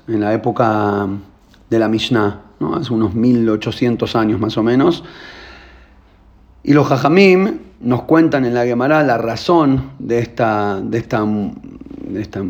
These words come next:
estas, eh, ¿cómo se llama? Muertes masivas de estos sabios, y dicen que fue porque Lo Nahagu Kavod Ze Baze, o Hayta Inam Tzara Ze Baze, no se respetaban unos a los otros,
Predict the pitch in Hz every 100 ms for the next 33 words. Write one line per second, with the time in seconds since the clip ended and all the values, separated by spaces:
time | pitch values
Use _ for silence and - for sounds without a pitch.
0 | 92 - - 98 98 92 - - 104 107
1 | 98 107 123 120 104 95 - 160 131 117
2 | 117 - - - - - 113 - 113 -
3 | 170 156 151 156 156 - - - - _
4 | - 135 147 165 143 143 - 170 175 170
5 | - - _ - 135 117 139 151 175 170
6 | 147 135 156 151 151 123 156 139 123 139
7 | 131 127 117 123 110 110 - - - 120
8 | 113 110 120 110 143 143 135 139 147 143
9 | 139 127 143 127 117 113 110 113 110 -
10 | - _ - 147 165 139 135 - 139 160
11 | 147 123 117 127 123 123 113 120 147 147
12 | 139 139